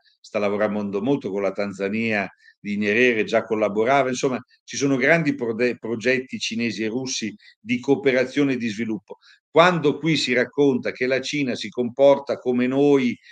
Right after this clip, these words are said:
rubando, depredando, distruggendo in Africa, è totalmente falso. Se vuoi poi possiamo entrare un po' nello specifico, ma insomma basta andare, prendere un aereo,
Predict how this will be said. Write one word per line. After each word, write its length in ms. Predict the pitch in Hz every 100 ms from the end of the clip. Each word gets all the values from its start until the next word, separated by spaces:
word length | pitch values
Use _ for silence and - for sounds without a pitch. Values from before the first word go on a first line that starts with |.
| -
rubando, 800 | - 113 123 127 135 143 135 120
depredando, 800 | 117 131 123 127 127 135 135 120
distruggendo 560 | 117 120 120 113 139 156
in 80 | 151
Africa, 340 | 127 110 107 - - -
è 140 | 156
totalmente 560 | 143 131 123 120 98 101
falso. 320 | 95 87 90
Se 100 | 117
vuoi 200 | 147 185
poi 240 | 147 135 - _ _
possiamo 300 | 113 127 123
entrare 260 | 123 131
un 120 | 123 120
po' 100 | 127
nello 180 | 127
specifico, 560 | 120 - 127 156 135 120
ma 120 | 123
insomma 360 | 120 147 123 - _ _
basta 360 | _ 160 - 170
andare, 440 | 160 123 110 104
prendere 400 | - 151 143 139
un 120 | 135 156
aereo, 460 | 139 131 123 113